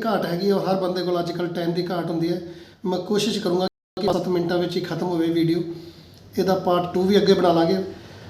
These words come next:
ਪਰ ਇਸ ਵੀਡੀਓ ਵਿੱਚ ਮੈਂ ਤੁਹਾਨੂੰ ਜਿਹੜੀ ਜਾਣਕਾਰੀ ਦੇਣੀ ਹੈ, ਸ਼ਾਇਦ ਤੁਹਾਡੇ ਕੰਮ ਆ ਜਾਏ। ਬਾਕੀ ਤੁਸੀਂ ਸਾਰੇ ਮੇਰੇ ਤੋਂ ਵੱਧ ਹੀ ਜਾਣਕਾਰ, ਵੱਧ ਪੜ੍ਹੇ ਲਿਖੇ ਔਰ ਵੱਧ ਵਿਦਵਾਨ ਹੋਵੋਗੇ। ਸੋ ਦੋਸਤੋ, ਗੱਲ ਮੈਂ ਕਰਨੀ ਹੈ ਸਿਰਫ ਦੁਨੀਆਦਾਰੀ ਦੀ ਔਰ ਦੁਨੀਆ ਕਿਹੜੇ ਦੌਰ ਤੋਂ ਚੱਲ ਕੇ ਕਿਹੜੇ ਦੌਰ ਵਿੱਚ ਪਹੁੰਚ ਚੁੱਕੀ ਹੈ।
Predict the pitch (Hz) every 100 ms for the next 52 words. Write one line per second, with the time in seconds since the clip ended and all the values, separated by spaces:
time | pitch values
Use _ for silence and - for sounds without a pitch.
0 | - - - 214 233 233 226 233 240 196
1 | 202 214 214 214 208 214 214 208 196 170
2 | - - 196 165 165 165 190 190 170 175
3 | 190 - 175 170 196 170 165 165 170 165
4 | 180 180 180 196 202 180 165 175 180 170
5 | 175 165 180 196 175 170 170 170 165 165
6 | 170 185 180 175 175 170 175 175 160 170
7 | 170 170 165 170 170 165 165 196 - -
8 | - - - - - - 240 185 208 214
9 | 247 240 240 175 196 214 220 208 190 214
10 | 208 233 - 147 147 175 190 190 190 190
11 | 190 202 220 214 202 190 160 170 175 190
12 | 180 - 220 220 233 165 175 175 190 175
13 | 165 156 185 170 - 247 269 233 180 180
14 | 180 190 175 185 185 - 190 185 190